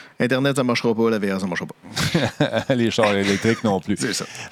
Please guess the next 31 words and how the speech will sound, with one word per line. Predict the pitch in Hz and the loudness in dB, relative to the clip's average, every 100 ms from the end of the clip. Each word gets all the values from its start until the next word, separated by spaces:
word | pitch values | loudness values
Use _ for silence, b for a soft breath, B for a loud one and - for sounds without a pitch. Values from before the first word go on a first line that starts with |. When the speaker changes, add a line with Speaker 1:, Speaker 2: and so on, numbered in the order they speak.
| - | 4
Speaker 2:
Euh, | 113 117 113 113 110 | 6 6 6 6 6
Chad, | - 151 147 | 6 4 6
euh, | 127 120 123 120 120 117 113 110 | 6 6 6 6 6 6 4 4
Chad | - 143 | 4 2
Tidjo, | - 127 147 | 0 0 2
merci | 123 - | 2 2
beaucoup. | 127 143 | 2 4
Après | 151 120 | 4 6
un | |
abonnement, | 117 110 113 127 139 139 | 6 6 6 4 6 4
euh, | 117 104 101 98 | 4 4 4 2
c'est | - | 2
son | 101 104 | 0 -2
septième | - 104 104 107 | 0 0 0 0
mois. | 131 | 0
L | - 95 | 2 0
Frank | - 160 170 | 4 2 4
également | 113 104 101 107 | 2 2 2 2
de | 104 | 2
retour. | 92 104 120 | 0 0 0
Merci, | 107 202 | 0 0
monsieur | 175 120 | -2 0
L | 101 | -2
Frank, | 92 110 | -2 -2
d'être | 110 95 101 | 0 0 0
là. | 117 B B B B - | -2 B B B B -12
Beaucoup | 95 - | -6 0
d'estime | 135 127 165 | 0 2 0
pour | 151 | 2
vous, | 151 | 0
monsieur | 185 117 131 | 0 0 -2